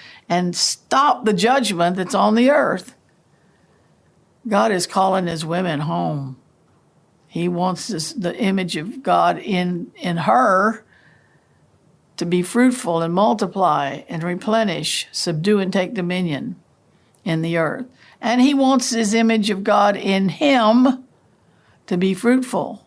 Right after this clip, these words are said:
multiply, replenish, subdue and take dominion. We just have different ways of doing it. We have different callings, different anointings, different anointings. And ladies, you have a special anointing to, uh, manifest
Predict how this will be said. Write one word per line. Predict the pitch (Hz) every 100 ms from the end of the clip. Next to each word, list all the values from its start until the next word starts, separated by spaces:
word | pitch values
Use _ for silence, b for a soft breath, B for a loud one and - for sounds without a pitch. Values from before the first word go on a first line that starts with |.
| 311
multiply, | 190 214 220 226 165 107
replenish, | 107 185 190 214 220 180 180 -
subdue | 180 165 190
and | 180
take | 175 180 208
dominion. | 165 175 185 170 247 - b b b b b -
We | 190
just | 220 214
have | 220
different | 190 202 214 202
ways | 202 180
of | 180
doing | 175 190 208
it. | 240 269 - _ _ _ _ _ _ _
We | 220
have | 185 180
different | 185 185 -
callings, | 202 180 190 220 208
different | 233 220 196 -
anointings, | 170 170 185 208 240 247 262 -
different | - 208 180 -
anointings. | 190 170 180 214 269 247 160 143 131 - - b b b b b b -
And | 165
ladies, | 180 208 202 202
you | 233
have | 202 180
a | 165
special | 170 - 233 247 254 226
anointing | 214 190 185 180 180 180
to, | - - - 180
uh, | 180
manifest | 196 185 214 226 - 165 160 -